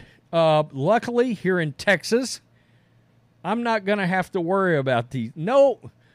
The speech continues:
no reason to run the ad here, Biden. We're, we're, we're not doing it,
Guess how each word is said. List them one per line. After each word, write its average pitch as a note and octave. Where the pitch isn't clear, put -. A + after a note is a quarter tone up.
no B3
reason A3+
to G3
run G3
the F3+
ad E3
here, C3+
Biden. A#2
We're, C#3+
we're, C#3
we're C#3
not B2+
doing G#2+
it, F#2